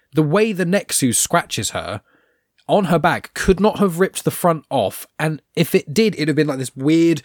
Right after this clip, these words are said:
flappy rag thing. It would have been one clean, perfectly circle cut all the way around. And you watch it, you're like, this, it doesn't actually, not only does it not make sense in the plot,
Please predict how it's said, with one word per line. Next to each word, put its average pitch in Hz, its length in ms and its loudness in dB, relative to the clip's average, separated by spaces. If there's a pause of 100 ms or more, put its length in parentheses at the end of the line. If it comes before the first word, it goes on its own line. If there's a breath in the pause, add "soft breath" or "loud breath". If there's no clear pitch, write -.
(200 loud breath)
flappy 165 600 0
rag 147 400 0
thing. 107 320 -4
It - 20 -4
would 185 140 0
have - 20 0
been 196 160 2
one 165 260 0 (280 loud breath)
clean, 151 340 0
perfectly 151 480 0
circle 127 320 0
cut 139 180 0
all 123 60 0
the 123 80 2
way 120 80 4
around. 104 420 -2 (480 loud breath)
And 180 120 2
you 202 60 2
watch 262 200 0
it, 170 60 -4
you're 147 100 -2
like, 131 60 -6
this, 180 180 0 (180)
it 147 200 -2
doesn't 180 360 0
actually, 147 440 -2 (200 loud breath)
not 196 140 0
only 254 140 2
does 196 160 -2
it - 20 -2
not 196 80 -2
make 175 160 -2
sense 147 260 -2
in 123 60 -4
the 117 60 0
plot, 98 420 -2